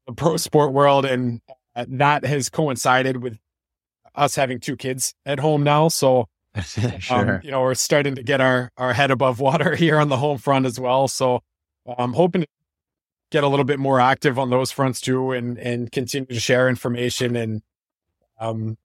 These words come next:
Speaker 1: just do what I can to, to give back to people that are interested, uh, in, in learning those avenues. So, um, that's kinda next step for me. And then where things go from there, we'll, uh, we'll see. Just kinda taking things
Speaker 2: <laughs>
Speaker 1: one day at a time.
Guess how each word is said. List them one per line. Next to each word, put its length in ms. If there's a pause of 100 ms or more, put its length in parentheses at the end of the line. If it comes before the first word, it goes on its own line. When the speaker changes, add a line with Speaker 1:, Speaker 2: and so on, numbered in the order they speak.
(100)
Speaker 1:
just 260
do 120
what 120
I 120
can 300
to, 260
to 180
give 260
back 340
to 320
people 300
that 160
are 100
interested, 720 (300)
uh, 140 (260)
in, 280
in 160
learning 220 (180)
those 240 (100)
avenues. 420
So, 280 (760)
um, 160
that's 220
kinda 220
next 240
step 160
for 140
me. 220
And 120
then 120
where 140
things 240
go 140
from 160
there, 240
we'll, 320
uh, 340
we'll 120
see. 340
Just 180
kinda 180
taking 320
things 200
Speaker 2:
<laughs> 40
Speaker 1:
one 100
day 120
at 60
a 60
time. 300